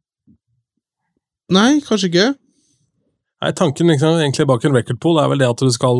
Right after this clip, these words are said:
Speaker 2: fornye musikken til enhver tid. Det skal jo være da en promopool for ny musikk. Det er egentlig det som er avtalen. Og så skal musikken byttes ut så og så ofte.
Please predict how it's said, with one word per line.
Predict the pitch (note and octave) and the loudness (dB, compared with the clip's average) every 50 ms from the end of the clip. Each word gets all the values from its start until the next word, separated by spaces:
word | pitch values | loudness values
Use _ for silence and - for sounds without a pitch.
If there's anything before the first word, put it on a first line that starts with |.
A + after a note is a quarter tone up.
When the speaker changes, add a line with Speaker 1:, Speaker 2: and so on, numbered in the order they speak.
| B2 C3 B2+ | 0 -2 -2
Speaker 2:
fornye | - C#3 C3 B2 A#2 A#2 | 0 0 2 2 2 2
musikken | A2+ A#2+ B2 - - A2 - - A#2+ A2 | 2 0 0 0 -2 -2 0 -2 -2 0
til | - B2+ | 0 0
enhver | A#2+ A#2 A2 | -2 0 0
tid. | C3 B2+ | 0 0
Det | C3 B2 | 0 0
skal | - C3+ C3+ | 0 0 0
jo | D3 | 2
være | C3+ A2 A2 A2 A2+ A#2 | 0 0 0 0 0 2
da | A2+ A2 A2 | 2 0 0
en | A2+ A2+ | 0 -2
promopool | - - A#2+ A2 G#2 G#2 G#2 G#2 G#2+ G2 - - B2 A#2+ A#2 | -4 0 0 2 2 2 0 0 -2 -4 0 0 0 0 2
for | - - A#2 | 0 0 0
ny | A2+ A2+ A2+ | 0 0 0
musikk. | A#2 A2 - D3 C#3+ - - | 0 0 0 -2 -2 -4 -6
Det | - | -4
er | B2+ | -2
egentlig | A#2+ A2+ A2 A#2 A#2+ | -2 -2 -2 0 0
det | A#2 A2+ - | 0 0 0
som | - C#3 | -2 -2
er | C3 B2 | 0 0
avtalen. | A2+ A2+ - A#2 A2 A#2+ C#3 C#3 - _ - _ _ _ _ _ _ _ _ _ _ _ _ | 0 0 0 0 0 2 0 -2 -6 _ -20 _ _ _ _ _ _ _ _ _ _ _ _
Og | C#3+ A#2+ | -4 -4
så | - - - - B2 A2+ A2 A2 A2+ A2+ A2+ A2+ A2+ A2+ A2+ A2+ | -4 -4 0 2 2 4 4 4 2 2 2 2 2 0 0 -2
skal | - - - A#2 G#2+ G#2+ A2 A2 | -2 -2 -2 0 2 2 2 2
musikken | A2+ A2+ A2 - A2+ - B2 A#2+ | 0 0 0 0 0 0 0 2
byttes | A#2+ A#2+ - _ - A2 G2+ A#2+ | 0 -2 -2 _ -4 -2 0 0
ut | A2+ A2 - | -2 -2 -2
så | - - A2 A2 | 0 0 0 0
og | G2+ | 2
så | - B2 | 0 -2
ofte. | A2 - - D3 | -2 -2 -6 -6